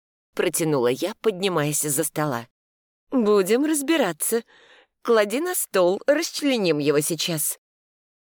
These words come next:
«Не нужно расчленять, вот». И она протянула мне открытку, от надписи на которой мои брови взметнулись кверху.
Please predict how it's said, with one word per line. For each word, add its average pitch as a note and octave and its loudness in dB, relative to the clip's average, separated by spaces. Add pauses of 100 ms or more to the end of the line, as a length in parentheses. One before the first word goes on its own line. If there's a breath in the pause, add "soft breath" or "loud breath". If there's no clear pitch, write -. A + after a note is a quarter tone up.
«Не G4+ 2
нужно G#3+ 4
расчленять, A3+ 0
вот». E4 0 (680)
И G#3 2
она G3+ -2
протянула G#3+ 0
мне G#3 2
открытку, F#3 -2 (320)
от F#3+ -2
надписи G#3 -2
на E3+ 2
которой B3 2
мои A#3+ 2
брови A3 2
взметнулись F3+ -2
кверху. C#3+ -4